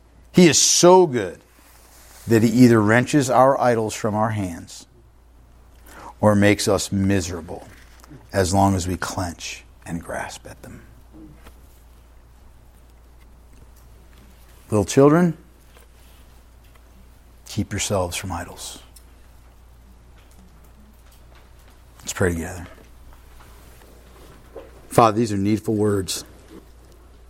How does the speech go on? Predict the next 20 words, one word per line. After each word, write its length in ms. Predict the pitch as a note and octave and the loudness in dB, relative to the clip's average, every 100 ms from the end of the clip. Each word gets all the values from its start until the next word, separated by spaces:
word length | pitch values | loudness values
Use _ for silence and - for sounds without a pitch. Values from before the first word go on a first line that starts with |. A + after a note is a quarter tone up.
| - - - - B2+ - - - - - - - - - - - - - - - | -20 -20 -20 -20 -20 -20 -20 -20 -20 -20 -20 -20 -20 -20 -20 -20 -20 -20 -20 0
They're 100 | - | 2
needful 380 | C#3+ D3 C#3 B2 | 6 4 4 2
words, 400 | A2+ B2 B2 F#2+ | 6 6 6 2
Lord 180 | A2 G2+ | -4 0
God, 220 | A2 A2 | 2 2
for 120 | - | -2
all 220 | G2 G#2+ G#2+ | 0 2 2
of 80 | |
us. 320 | G2 G2 - - _ _ _ _ _ _ _ - | 0 -8 -14 -20 _ _ _ _ _ _ _ 0
Every 380 | A2 B2 B2+ | 4 4 4
one 160 | C3+ B2+ | 2 2
of 140 | A#2 | 2
us. 320 | G#2 G#2+ - - - _ _ _ - - _ - - - - - - - - - - - - - - - - - - - - - - - - - - _ _ - - - - - - | -4 -10 -16 -20 -20 _ _ _ -20 -20 _ -20 -20 -20 -20 -20 -20 -20 -20 -20 -20 -20 -20 -20 -20 -20 -20 -20 -20 -20 -20 -20 -20 -20 -20 -20 -20 _ _ -20 -20 -20 -20 -20 -10
The 80 | - | -2
stratagems 720 | - C#3 C3+ C#3 B2 C#3+ C#3+ | 2 4 4 0 -4 -2 -2
and 100 | A#2+ | -4
the 40 | A2 | -6
schemes 440 | - C3 B2+ C#3 | -2 4 4 4
of 120 | A2 | 0
Satan 600 | - B2+ B2 A#2 B2 B2 | 2 4 4 4 2 0